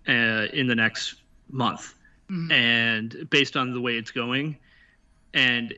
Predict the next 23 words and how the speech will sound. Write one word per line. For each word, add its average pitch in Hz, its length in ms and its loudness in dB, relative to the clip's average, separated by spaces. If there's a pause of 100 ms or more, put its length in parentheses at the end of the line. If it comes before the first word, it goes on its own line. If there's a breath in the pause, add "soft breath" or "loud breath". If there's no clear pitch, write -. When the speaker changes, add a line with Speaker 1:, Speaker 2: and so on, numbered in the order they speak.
(140)
Speaker 1:
it 131 120 -4
is 127 80 -2
starting 131 360 0
to 123 60 -4
show 123 240 -4
up 113 140 -6
in 117 140 -8
the 117 80 -8
vaccinated. 104 580 -8 (840 soft breath)
Speaker 2:
Right. 160 340 -10 (240)
Speaker 1:
So, - 400 -2
Speaker 2:
Yeah, 214 120 2
Speaker 1:
so 185 100 2
you, 180 120 4
Speaker 2:
breakthrough 220 280 0
Speaker 1:
you - 60 2
do 196 100 -6
Speaker 2:
cases, 170 260 -6
I 165 80 -8
believe 151 260 -8
they're 143 80 -12
called, 143 320 -12
right? 170 200 -6